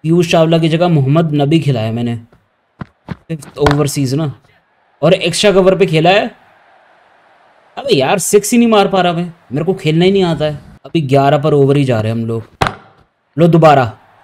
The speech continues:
इस बार ही कम से कम time हो पाई है, सिक्सटी हो गए, बारह पर over जा रहे हैं हम। नसीम शाह is back,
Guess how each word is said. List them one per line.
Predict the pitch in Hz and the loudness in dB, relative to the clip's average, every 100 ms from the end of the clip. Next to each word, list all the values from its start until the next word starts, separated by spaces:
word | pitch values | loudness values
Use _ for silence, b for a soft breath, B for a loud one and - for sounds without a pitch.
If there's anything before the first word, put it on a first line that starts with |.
| _ _ 180 | _ _ -2
इस | 170 | 0
बार | 156 170 | 4 4
ही | 175 | 4
कम | 165 156 | 0 -2
से | 165 | -2
कम | 170 180 | -2 -2
time | 180 139 156 | -2 -2 0
हो | 143 | 0
पाई | 123 120 123 | 0 -2 -2
है, | 123 | -4
सिक्सटी | 151 - - 180 | -8 -10 -8 -4
हो | 170 131 123 | 2 2 2
गए, | 151 185 - _ _ _ | -2 -4 -12 _ _ _
बारह | 139 147 | 0 2
पर | 147 151 | 2 2
over | 143 143 | 2 2
जा | 135 | 2
रहे | 123 | 0
हैं | 151 | -4
हम। | - - | -8 -6
नसीम | 135 139 147 147 | -6 -4 -4 -4
शाह | - 147 | -2 -2
is | 147 131 113 | -2 -4 -6
back, | 139 170 - | -6 -6 -12